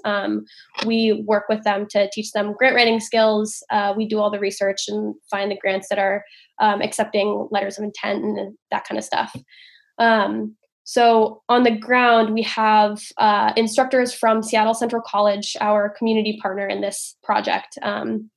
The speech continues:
they help us supply, uh, professors and instructors to teaching the courses. Um, we also, so those are,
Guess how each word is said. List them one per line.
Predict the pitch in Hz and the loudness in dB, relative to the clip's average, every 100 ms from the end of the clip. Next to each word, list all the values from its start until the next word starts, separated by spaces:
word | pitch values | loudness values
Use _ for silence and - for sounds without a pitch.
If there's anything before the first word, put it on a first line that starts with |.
| _ _ _ _ - 226 | _ _ _ _ -10 -2
they | 226 226 240 | 2 2 4
help | 254 247 | 2 2
us | 240 233 - - | 2 0 -6 -10
supply, | - 220 226 208 196 202 - | -6 -4 -2 0 0 -2 -2
uh, | 202 214 | -2 -2
professors | 233 240 247 330 285 | 0 0 2 2 2
and | 226 | 0
instructors | 214 214 226 247 254 | -2 -4 -2 -4 -4
to | 220 | -6
teaching | 226 220 | -4 -2
the | 214 | -2
courses. | 214 214 247 269 285 - _ _ _ _ _ - | -2 -4 -2 -4 -4 -12 _ _ _ _ _ 0
Um, | 233 220 214 220 233 214 _ _ _ | 2 2 0 -4 -6 -8 _ _ _
we | - 233 | -2 0
also, | 240 226 247 240 226 - | 2 2 2 4 2 0
so | - 240 | 0 0
those | 220 247 247 | 2 2 4
are, | 247 | 2